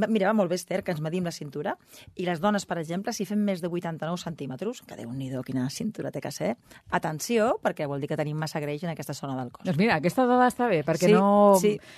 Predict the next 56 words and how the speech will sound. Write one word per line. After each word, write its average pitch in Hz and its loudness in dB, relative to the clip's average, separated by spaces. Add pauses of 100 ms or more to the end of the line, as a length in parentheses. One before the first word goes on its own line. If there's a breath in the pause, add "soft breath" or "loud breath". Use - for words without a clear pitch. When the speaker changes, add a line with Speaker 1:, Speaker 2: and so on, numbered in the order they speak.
(140 loud breath)
Speaker 2:
de 175 4
vegades, 196 8
quan 214 6
llegeixes 180 8
sobre 202 8
el 175 4
tema, 220 2
no 202 6
la 247 10
trobes, 247 2
eh? 156 0 (120)
No 202 8
Speaker 1:
No, - 8
Speaker 2:
la 196 6
trobes, 196 8
Speaker 1:
no. 175 2
Speaker 2:
no 180 2
la 175 2
trobes. 156 0
Speaker 1:
Cada 320 6
vegada 190 2
més, 208 -4
els, 151 -4
tots 269 0
els 180 -4
metges 160 -6
en 143 -6
general 156 -4
estem 170 -6
d'acord, 170 0
i - -14
el, 127 -14
i 131 -12
els 131 -12
cardiòlegs, 190 2
etcètera, 170 -6
etcètera, 175 -4 (300 loud breath)
que 202 4 (160)
és 240 0
important 208 -2
veure 180 0
quina 185 -2
relació 170 -4
hi 160 -4
ha 160 -2
entre 160 -8
la 156 -6
cintura 151 -8
del, 143 -8
de 143 -8
la, 135 -8
de 165 -12
la, - -14
de - -20 (140)
la 147 -10
cintura 233 -2